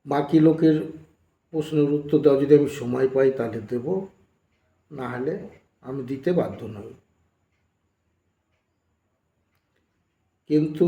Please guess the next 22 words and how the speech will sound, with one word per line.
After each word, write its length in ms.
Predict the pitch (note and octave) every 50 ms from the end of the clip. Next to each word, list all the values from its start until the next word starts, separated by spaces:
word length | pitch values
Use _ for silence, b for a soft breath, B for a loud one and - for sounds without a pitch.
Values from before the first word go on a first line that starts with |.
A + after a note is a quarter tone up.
| F3 F3
যারা 260 | E3 D#3 C#3+ C#3 C#3+ C#3
অনুদান 440 | - D3 D3 C#3+ C#3+ C3+ C#3+ C#3 C3+
হিসেবে 340 | C3+ B2+ - - C3+ B2+ C3+ C3
মায়ের 300 | B2+ A#2+ A#2+ B2 B2 A#2+
নামে 280 | A#2+ B2 B2+ B2 B2
দান 200 | A#2+ A#2+ A#2 A2+ A#2 - -
করবে 260 | B2 A#2 A2+ B2 D3+ F#3
তাদের 440 | F3+ - D#3 B2+ A#2 C3 C#3 E3 F#3+ F#3 - - _ _ _ _ _ _ _ _
সাথে 200 | - C3+ C3 - C#3+
আমি 180 | C3 C#3 F3 F#3+
যথেষ্টভাবে 1000 | F3 - - - - E3 F3+ F3 F3 - A3 G3+ E3+ B2 - C3 B2+ B2 C#3+ F3+ G#3+ - - - - _ _ _ _ _ _ _ _ _ _ _ _ _ _
আমি 180 | - B2 C3 C3+ C3+ C3
কথা 220 | B2 A#2+ A#2+ A#2+
বলার 280 | A2+ A2 A#2 C3 F3 E3+ -
চেষ্টা 280 | - B2+ - - C3
করব 360 | A#2+ - - - _ _ _ _ _ _ _ _ _ _ _ _ _ _ _ _ _ _ _ _ _ _ _ _ _ _ _ _ _ _ _ _ _ _
এবং 280 | - C3+ C#3 D3+ D#3 D3+
তাদের 260 | C#3 B2+ B2 D#3 G3 F3+ D#3+
প্রশ্নের 340 | - C3 B2+ - C3 C#3+ C3+
উত্তর 300 | A#2+ A2+ - - - G#2 - -
দেব। 180 | - - - - - - _ _ _ _ _ _ _ _ _ _ _ _ _ _ _ _ _ _ _ _ _ _ _ _ _ _ _ _ _ _ _ _ _ _ _ _ _ _ _ _ _ _ _ _ _ _ _ _ _ _ _ _ -
কারণ 260 | C3+ C#3+ D3+ D#3+ D#3+